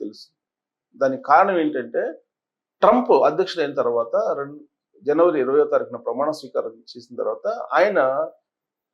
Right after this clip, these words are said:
అనాలోచితంగా, ఇబ్బుడిమిబ్బుడిగా ఎగ్జిక్యూటివ్ ఆర్డర్స్ ఇచ్చేస్తున్నారు. దాని కారణంగా అక్కడుండేటువంటి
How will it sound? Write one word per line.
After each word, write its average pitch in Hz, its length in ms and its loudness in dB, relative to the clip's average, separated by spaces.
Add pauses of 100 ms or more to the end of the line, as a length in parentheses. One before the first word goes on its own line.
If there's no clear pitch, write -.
(140)
అనాలోచితంగా, 208 840 4 (680)
ఇబ్బుడిమిబ్బుడిగా 185 840 2 (840)
ఎగ్జిక్యూటివ్ 170 340 2
ఆర్డర్స్ - 240 -8
ఇచ్చేస్తున్నారు. - 520 -10 (1080)
దాని 185 260 6
కారణంగా 214 460 6 (1200)
అక్కడుండేటువంటి 196 680 4